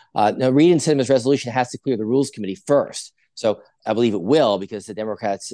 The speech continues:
uh, w-, you know, uh, have the majority there, and they, it will get out of rules. That still gives them time to work out something with Tuberville. If not, when this goes to the floor, um, I, I think the Republicans will vote for it. But Tuberville has expressed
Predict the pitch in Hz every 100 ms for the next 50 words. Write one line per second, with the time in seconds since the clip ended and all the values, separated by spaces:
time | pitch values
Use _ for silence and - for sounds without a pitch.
0 | - 95 92 - - - 95 95 95 101
1 | 95 90 113 113 104 92 92 95 92 95
2 | 98 92 101 107 104 101 92 95 90 -
3 | _ _ 113 180 185 120 - _ _ _
4 | _ 113 120 - 156 143 131 117 135 131
5 | 123 107 117 117 104 110 98 - 170 117
6 | 95 92 - _ - 127 120 156 190 139
7 | 117 113 127 120 131 110 - 196 151 123
8 | - _ _ _ - 107 110 107 113 _
9 | _ - 127 131 123 120 135 - 117 113
10 | 120 120 110 123 220 226 139 127 147 -
11 | 208 330 226 196 151 180 175 - - 139
12 | 143 -